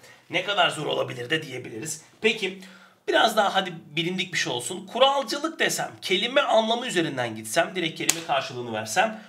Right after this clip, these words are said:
kuralcılık bana neyi hatırlatır? Tabii ki klasisizmi hatırlatır. Cebinizde lütfen kalsın. Bir diğer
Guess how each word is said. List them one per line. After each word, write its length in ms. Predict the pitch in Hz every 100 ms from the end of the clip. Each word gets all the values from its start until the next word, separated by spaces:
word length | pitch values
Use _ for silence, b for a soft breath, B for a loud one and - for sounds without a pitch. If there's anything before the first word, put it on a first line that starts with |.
| B
kuralcılık 600 | - 269 202 196 208 214
bana 120 | 190
neyi 160 | 165 185
hatırlatır? 540 | 156 147 147 220 214 B B -
Tabii 300 | 180 135 131
ki 400 | - 180 208 208
klasisizmi 840 | 165 156 156 160 160 220 214 196 156
hatırlatır. 840 | 131 - 120 113 - 131 185 151
Cebinizde 480 | 139 120 113 120 131
lütfen 480 | 131 131 143 190 B B B
kalsın. 680 | 143 139 139 214 185 120 110
Bir 260 | 160 156
diğer 400 | 180 196 196 190